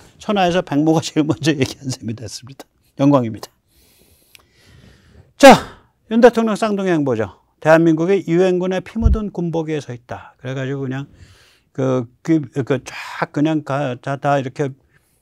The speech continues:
예, 다, 다 몰고 가고, 예, 그 다음에 이제 또 그 저기 어디서 저기 그, 저기서 그 저기 그 기념관에서, 예, 그 행사하면서 아마 요새 피곤해가지고 눈에 뭐가 좀 왔을 거예요. 뭐 충혈이 있다든지. 그래서 아마 저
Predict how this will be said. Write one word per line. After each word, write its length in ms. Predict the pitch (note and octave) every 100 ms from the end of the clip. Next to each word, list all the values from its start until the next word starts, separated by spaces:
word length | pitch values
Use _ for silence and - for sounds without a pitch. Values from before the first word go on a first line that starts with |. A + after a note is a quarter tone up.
| _ A#2
예, 180 | A#2
다, 180 | A#2 C3+ B2 -
다 160 | - C#3
몰고 320 | B2 B2 D3
가고, 460 | A#2 G2+ C3+ F#3+ F#3 A2+
예, 260 | A2+ G#2
그 80 | G#2+
다음에 400 | C3 C3 B2+ B2+
이제 200 | A#2 B2 A#2+
또 300 | B2 B2 A#2+
그 320 | A#2 A2 A2
저기 180 | A2 A2
어디서 400 | A#2+ A2 G#2+ B2
저기 300 | A2 G#2 A2
그, 240 | G#2 G#2 A2+ - - _
저기서 440 | - A2+ A2 B2+ C3+
그 200 | G#2 G#2+
저기 260 | A2 G#2 G2+
그 280 | G2+ G2 G2
기념관에서, 920 | C#3+ D3+ C#3 C3 B2+ B2 C#3+ F#3+ - _ _ _ _
예, 300 | G#2+ G#2+ F#2+ - _ _ _
그 80 | -
행사하면서 840 | B2 C#3 D3 B2+ A#2+ A2+ C#3+ D#3 D#3 _
아마 220 | C#3+ G3
요새 160 | E3 F#3
피곤해가지고 720 | - A3 A#3 G#3 D#3 C3 F3
눈에 600 | D3 C3+ E3+ E3 F#3+ A2 F#2
뭐가 340 | C3 D3 E3+ C#3+
좀 180 | D#3
왔을 320 | B2+ F#2+ - G#2+
거예요. 420 | G#2+ D3+ F#3 G2
뭐 180 | G2 F#2+
충혈이 420 | - F3 D#3+ A#2+
있다든지. 520 | - F#2+ F#2+ E2+ F2+
그래서 340 | - A#2 A#2 A2
아마 220 | G#2 G2
저 220 | F#2+